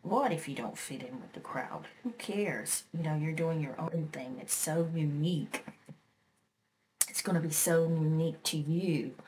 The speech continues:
Uh, I see you starting new things, new projects that's coming in here, um, for you.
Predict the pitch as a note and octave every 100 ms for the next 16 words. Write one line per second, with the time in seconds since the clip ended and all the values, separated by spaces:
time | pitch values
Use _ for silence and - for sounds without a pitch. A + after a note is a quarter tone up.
0 | - - - - - - - - G3+ F3+
1 | F3 - E3 E3 D#3 D#3 D3+ D3 - A#3
2 | A3+ G#3+ G#3+ G#3 F3 D#3 D3+ - G3+ G3+
3 | G3+ G3+ - - F3+ - - - F#3 F3+
4 | F3 D#3 D3+ D#3 D#3 D#3+ D3+ D3+ D#3 -
5 | - - - - - D#3 D3+ D3 D3 D3+
6 | - - - _ _ _ _ _ - -
7 | E3+ D3+ D#3+ D#3+ D#3+ D#3